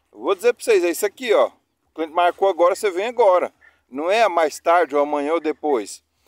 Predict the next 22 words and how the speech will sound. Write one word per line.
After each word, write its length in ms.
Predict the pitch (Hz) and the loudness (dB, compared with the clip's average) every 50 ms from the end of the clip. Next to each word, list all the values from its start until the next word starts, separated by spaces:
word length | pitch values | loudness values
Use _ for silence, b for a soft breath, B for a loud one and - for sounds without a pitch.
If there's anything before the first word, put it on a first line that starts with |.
| _ _ _ _ _ | _ _ _ _ _
Então 140 | - 160 | -6 -6
eu 40 | 180 | -4
tô 120 | - 226 247 | 0 0 0
aqui, 240 | - - - 196 | 0 0 0 2
ó, 80 | 165 143 | 2 2
pegando 480 | - - 185 170 170 160 185 202 202 196 | 2 2 0 0 0 0 -2 -2 -2 -2
aqui. 560 | 180 - - 185 185 175 151 123 107 92 _ _ _ _ _ _ _ _ _ _ _ _ _ _ | -4 -6 -8 -8 -6 -6 -6 -6 -8 -12 _ _ _ _ _ _ _ _ _ _ _ _ _ _
Ali 240 | - 131 143 170 185 | -6 -4 -4 -4 -4
tem 160 | - - 190 | -6 -4 -2
uma 160 | 190 190 180 | 0 0 0
rótula. 540 | 151 151 165 190 226 240 - 226 214 202 - - _ _ _ _ _ _ _ _ _ _ _ _ _ _ _ _ _ _ | 2 2 2 2 2 0 -2 -2 -4 -4 -4 -6 _ _ _ _ _ _ _ _ _ _ _ _ _ _ _ _ _ _
Essa 240 | 131 139 - 208 202 | -10 -8 -4 -4 -2
rótula 340 | 175 185 185 185 185 185 165 | 0 0 0 0 -2 -4 -2
dá 180 | 151 165 165 156 | 0 2 2 2
lá 120 | 165 185 | 2 0
no, 120 | 208 220 190 _ - | -2 -2 -6 _ -12
no 140 | 180 175 | -16 -8
Palmares, 640 | - - 175 170 160 156 156 175 202 220 226 220 208 - | -4 -2 0 0 0 0 -2 -2 0 -2 -4 -6 -8 -16
saída 440 | - - - 185 175 185 175 180 | -10 -4 -2 -2 -2 -2 -4 -6
do 540 | 175 175 175 175 175 175 165 160 147 139 127 | -6 -4 -4 -2 0 0 0 0 -2 -2 -2
Jardim 760 | 117 147 165 160 147 131 127 151 160 165 156 147 127 113 101 _ _ _ _ _ _ _ | 0 0 2 2 0 -2 -6 -10 -12 -10 -10 -12 -12 -14 -16 _ _ _ _ _ _ _
Primavera. 720 | - 160 170 175 175 160 139 127 156 175 208 226 226 226 | -10 -6 -2 0 2 0 2 2 0 0 0 0 0 -2